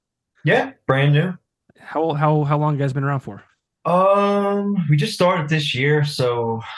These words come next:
Speaker 1: six months, around
Speaker 2: That's
Speaker 1: six
Speaker 2: it?
Speaker 1: months.
Speaker 2: I feel like it's been longer than that.
Speaker 1: No, that's it.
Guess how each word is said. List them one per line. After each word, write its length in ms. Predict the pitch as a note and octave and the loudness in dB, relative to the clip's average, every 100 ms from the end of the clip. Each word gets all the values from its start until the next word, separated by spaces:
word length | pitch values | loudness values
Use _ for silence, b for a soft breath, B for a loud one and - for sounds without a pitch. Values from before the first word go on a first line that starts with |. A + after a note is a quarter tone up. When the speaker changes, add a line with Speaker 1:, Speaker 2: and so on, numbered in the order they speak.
| B B B - | B B B -10
Speaker 1:
six 360 | D3 - F#3 | -8 -8 -6
months, 420 | F3 F3 G3+ G3+ - | -2 0 -2 -6 -6
around 260 | F#3+ F#3 | -4 -4
Speaker 2:
That's 140 | G3 G3 | -4 -2
Speaker 1:
six 40 | |
Speaker 2:
it? 160 | C#4+ C#4 | -2 -2
Speaker 1:
months. 160 | F3+ F3 | -6 -8
Speaker 2:
I 80 | |
feel 140 | D#3+ B3+ | -6 -4
like 80 | B3 | -4
it's 100 | - | -2
been 160 | G#3 | -2
longer 220 | G#3 F#3 | -2 -2
than 100 | A#2+ | -6
that. 240 | F#2+ F#2 - _ _ - | -8 -14 -20 _ _ -2
Speaker 1:
No, 260 | C#3+ F#3+ D#3 | 0 2 0
that's 200 | D3 D3 | 0 0
it. 220 | E3+ F3 | -4 -4